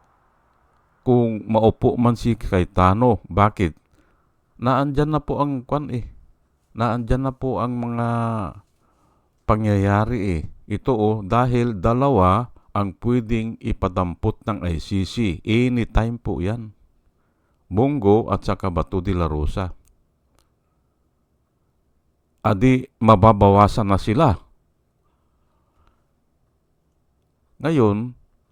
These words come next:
may tatlo sa kanila na mabigat ang mga kaso. Si Jinggoy Estrada, sangkot na naman dito sa insertion.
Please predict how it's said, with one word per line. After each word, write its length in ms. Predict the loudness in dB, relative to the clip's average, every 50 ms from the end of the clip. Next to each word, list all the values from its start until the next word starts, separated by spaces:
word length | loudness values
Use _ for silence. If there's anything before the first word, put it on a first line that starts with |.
| _ _
may 240 | -2 0 0 0 -2
tatlo 720 | -2 -4 -4 -2 0 2 4 4 4 4 2 0 -4 -14 -20 -20 _ _ _ _ _ _ _ _ _ _ _ _ _ _ _ _ _
sa 160 | -4 -4 -2
kanila 720 | 0 0 0 2 2 2 4 4 4 4 2 0 -4 -10 _ _
na 160 | -6 -4 -2
mabigat 640 | 0 0 -2 -2 -2 -4 -2 0 0 0 0 -2 _
ang 160 | -4 -4 -4
mga 320 | -2 -6 -4 -4 -4 -4 -2
kaso. 480 | -2 -2 -2 -2 -2 -2 -2 -2 -2 -6 -14 -20 _ _ -20 _ _ _ _ _ _ _ _ _ _ _ _ _ _ _ _ _ _ _ _ _ _ _ _ _ _ _ _ _ _ _ _ _ _ _ _ _ _ _ _ _ _ _ _ _
Si 240 | _ -10 -2 -2 -2
Jinggoy 480 | 0 0 -2 -2 -2 0 0 0 0 0
Estrada, 560 | -2 -4 -4 -2 0 0 0 2 2 0 0
sangkot 560 | 0 0 -2 -2 -2 -2 -2 -4 -4 -2 _
na 80 | -2 0
naman 480 | 0 0 0 0 0 0 0 -4 -4
dito 240 | -4 -4 -2 -2 -4
sa 160 | -2 -2 -2
insertion. 800 | -2 -2 -2 -4 -2 -2 -2 -2 -2 -2 0 0 0 0 -2 -6